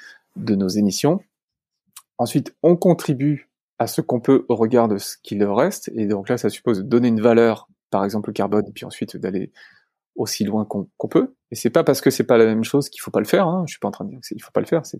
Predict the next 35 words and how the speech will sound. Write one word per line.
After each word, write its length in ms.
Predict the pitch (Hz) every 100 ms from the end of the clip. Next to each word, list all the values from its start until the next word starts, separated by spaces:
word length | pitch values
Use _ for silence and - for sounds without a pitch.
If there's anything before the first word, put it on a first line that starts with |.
| _
c'est 180 | - -
très 200 | - 127
bien 200 | 151 156 - - - - _ -
de 80 | 113
contribuer 420 | - 104 110 101
à 60 | 104
ça, 200 | - 160
mais 120 | 156
il 40 |
faut 120 | - 127
bien 160 | 143
choisir, 440 | 147 127 127 123 110
euh, 140 | 101 - _ _ _
ses 220 | - - 104
combats 400 | 117 113 120 113
et 60 |
bien, 220 | 117 113 _ -
bien 160 | 117 123
choisir, 300 | 127 123 127
euh, 360 | - 110 101
qualitativement 720 | 104 143 127 127 120 117 120 120
les 120 | -
projets 480 | - 139 127 131 - _ _ _ -
auxquels 240 | 113 113
on 80 | 110
participe 480 | 104 - - 135 - - -
ou 80 |
que 120 | 104 95
l'on 100 | 101
soutient. 420 | - - 143 208 _ _ _ _ - - _ _ _ _ -
Et 100 | 101
ensuite, 600 | 117 - 220 - - _ _ _ _ _ _ _ _ 117
euh, 240 | 110 98 - 98 101
pour 180 | - 110
aller 220 | 110 98